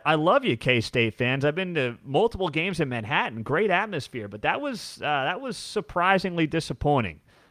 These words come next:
as far as I'm concerned. But K-State did get it done, did get a great win. Let's go to some of the, uh, let's get to this Baylor-Kansas ga-,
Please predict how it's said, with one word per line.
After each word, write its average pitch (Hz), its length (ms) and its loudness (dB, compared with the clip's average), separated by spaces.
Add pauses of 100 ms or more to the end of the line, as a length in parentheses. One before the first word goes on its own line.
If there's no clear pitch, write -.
as 123 140 0
far 139 220 2
as 120 120 2
I'm 120 140 0
concerned. 104 500 -8 (380)
But - 140 0
K-State 190 520 0
did 165 180 2
get 156 140 4
it 135 140 2
done, 120 340 4 (100)
did 156 200 2
get 147 120 2
a 117 40 -4
great 131 240 0
win. 117 360 0
Let's 160 200 4
go 196 120 4
to 165 60 0
some 170 240 -2
of 156 80 -2
the, 143 480 0
uh, 240 280 2 (280)
let's 214 220 0
get 247 180 0
to 233 60 -4
this 208 140 6
Baylor-Kansas 170 800 0
ga-, - 280 -6